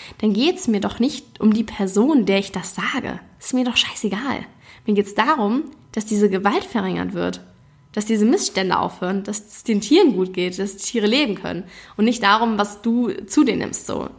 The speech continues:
mal grob gesagt. Natürlich hängt das dann im Endeffekt damit zusammen. Aber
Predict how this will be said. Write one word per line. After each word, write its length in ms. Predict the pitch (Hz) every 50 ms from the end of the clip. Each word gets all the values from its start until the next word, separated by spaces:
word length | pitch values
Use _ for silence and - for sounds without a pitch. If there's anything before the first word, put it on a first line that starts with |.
| - - -
mal 260 | - 190 185 180 185
grob 240 | 180 180 185 185 185
gesagt. 360 | 175 156 - 90 - - -
Natürlich 560 | 185 185 - 233 208 196 196 - - - - -
hängt 240 | - - 190 190 202
das 220 | 190 - - -
dann 300 | - 175 175 175 175 - - -
im 160 | 196 202 202
Endeffekt 460 | 202 190 185 185 185 185 185 185 -
damit 240 | 180 175 170 170 -
zusammen. 380 | - 175 180 180 190 247 339 - - - - - - - - - - - - - - - -
Aber 600 | - 214 220 226 226 220 220 226 220 220 -